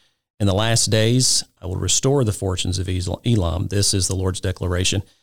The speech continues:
This was, um, actually a point that was brought up. I heard a gentleman talking about this online, and um, just, and again, this is just people, somewhat speculation, but you could see how it makes sense prophetically, where Iran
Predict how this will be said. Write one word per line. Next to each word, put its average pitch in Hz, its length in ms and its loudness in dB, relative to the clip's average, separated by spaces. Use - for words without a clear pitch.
This - 220 2
was, 117 480 2
um, 90 480 0
actually 113 280 0
a 92 40 -2
point 107 240 0
that - 120 -6
was 95 100 0
brought 98 260 0
up. 98 160 0
I 98 40 -2
heard 101 140 0
a 95 40 -2
gentleman 98 340 0
talking 101 360 -4
about 95 240 -2
this - 200 -2
online, 92 460 0
and 92 160 0
um, 95 340 -4
just, 160 400 2
and 147 120 4
again, 110 320 4
this 120 200 2
is 117 80 2
just 107 220 0
people, 107 520 0
somewhat 113 360 0
speculation, 104 760 2
but 98 160 0
you 117 80 0
could 101 140 -2
see 120 240 2
how 107 140 4
it - 100 -4
makes 98 220 -2
sense 135 380 2
prophetically, 101 880 -2
where 139 420 0
Iran 117 640 2